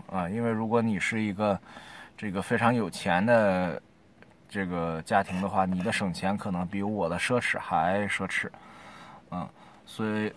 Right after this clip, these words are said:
呃，所以说很难界定，但是可以给，给你一个参考。就是如果你想在澳洲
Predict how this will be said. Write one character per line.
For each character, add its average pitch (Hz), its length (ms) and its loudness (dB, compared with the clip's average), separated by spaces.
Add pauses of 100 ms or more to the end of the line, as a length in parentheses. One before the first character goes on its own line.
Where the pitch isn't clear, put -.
(100)
呃， 87 840 -2
所 110 200 -4
以 104 120 0
说 101 580 6
很 95 260 0
难 92 220 2
界 131 200 0
定， 131 260 2
但 98 140 0
是 101 200 -4
可 - 180 -8
以 101 100 -4
给， 82 280 -4 (400)
给 98 180 -2
你 95 260 0
一 92 80 -4
个 98 220 -4
参 123 260 -4
考。 - 200 4 (640)
就 131 180 2
是 127 180 0
如 113 380 0
果 113 360 8
你 95 320 0
想 95 340 2 (160)
在 113 380 8
澳 123 300 8
洲 107 380 2